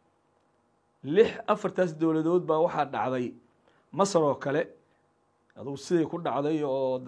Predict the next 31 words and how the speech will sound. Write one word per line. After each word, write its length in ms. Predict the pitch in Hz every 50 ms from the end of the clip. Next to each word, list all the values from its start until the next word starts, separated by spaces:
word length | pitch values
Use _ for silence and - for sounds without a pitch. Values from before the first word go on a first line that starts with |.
| 135
eh, 480 | 139 131 123 123 120 120 120 120 120 120 117 117
qis-, 160 | 113 - -
eh, 360 | - 131 127 120 120 117 117
muxuu 260 | 117 104 - 156 151 139
ahaa, 400 | 131 120 120 120 120 117 107 - - _ _ _ _ _
sheekadan 380 | - - 156 139 - 170 165 151
haddii 120 | 147 156 151
ha 60 | 147
laga 180 | 143 143 147 160
sheekay, 280 | 151 - 165 139 - 156
ila 80 | 143 135
bugag 340 | 131 139 147 170 170 165
badan 240 | 151 160 156 160 165
baaba 220 | 156 147 139 135 135
laga 200 | 131 135 147 151
qoray. 360 | 143 135 135 139 147 147 - - - _ _ _ _ _ _ _ _ _ _ _ _ _ -
Eh, 180 | - 110 113 117
waa 280 | 120 123 123 123 120
sheeko 280 | 113 - 131 127 - -
aad 140 | - 165 143
u 80 | 139
dheer. 320 | 135 151 147 135 135 143 - - - - _ _ _ _ _ _ _ _ _ _ _ -
Waxaa 200 | - 196 - 175
la 120 | 160 147 139
sheegay 320 | - - 131 123 117 117
diyaaradihii 580 | 110 117 131 139 139 139 147 151 165 170 165 143
dagaalka 600 | 123 139 143 156 160 147 135 120 - - - 123 123 135
ee 380 | 131 123 120 117 110 107 101 104
Masar, 520 | 113 123 123 139 156 156 - - 113 104 - - _ _ _ _ _ _ _ _ _ _ _ _
ayagoo 320 | - - 156 180 175 170 165 -
airportada 640 | 160 160 156 160 160 165 170 160 180 196 180 170